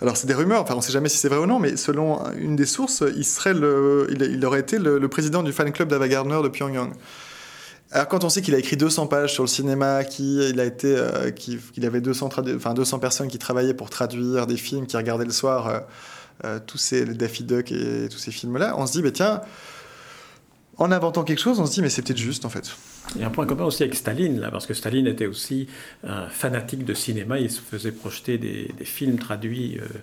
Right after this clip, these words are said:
Speaker 2: traduits à son intention, euh, dans, dans le Kremlin.
Speaker 1: Mais je crois qu'il y a, il y a un rapport à la mégalomanie dans le cinéma ou dans la place de réalisateur, et puis même, parce que le cinéma a toujours été un art, enfin,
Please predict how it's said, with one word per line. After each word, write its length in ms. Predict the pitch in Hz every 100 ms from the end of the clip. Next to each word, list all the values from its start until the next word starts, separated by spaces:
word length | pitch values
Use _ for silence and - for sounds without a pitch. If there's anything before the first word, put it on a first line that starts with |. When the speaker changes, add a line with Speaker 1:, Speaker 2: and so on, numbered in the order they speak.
| - - - -
Speaker 2:
traduits 260 | 110 117
à 60 | 117
son 200 | 113 113
intention, 840 | 107 104 95 - 135 123 120 107
euh, 100 | 104
dans, 420 | 104 98 104 104 -
dans 80 | 98
le 60 |
Kremlin. 440 | - - 127 113 92 - - - - - - -
Speaker 1:
Mais 80 | 127
je 60 |
crois 100 | 208
qu'il 180 | 208 147
y 40 |
a, 20 | 127
il 60 |
y 60 | 127
a 60 |
un 60 | 120
rapport 300 | 127 131 156
à 20 |
la 80 | 127
mégalomanie 640 | 131 131 131 127 127 139
dans 80 | 127
le 80 | 117
cinéma 480 | - 123 123 127 127
ou 100 | 123
dans 120 | 120
la 80 | 117
place 200 | 147 127
de 60 |
réalisateur, 760 | 113 110 110 113 131 156 170 -
et 60 |
puis 220 | 120 - 135
même, 320 | 147 160 147 - -
parce 80 | -
que 80 | -
le 180 | 139 131
cinéma 260 | 135 147
a 60 | 160
toujours 140 | 139
été 140 | 131 131
un 80 | 127
art, 220 | 120 - - -
enfin, 160 | 101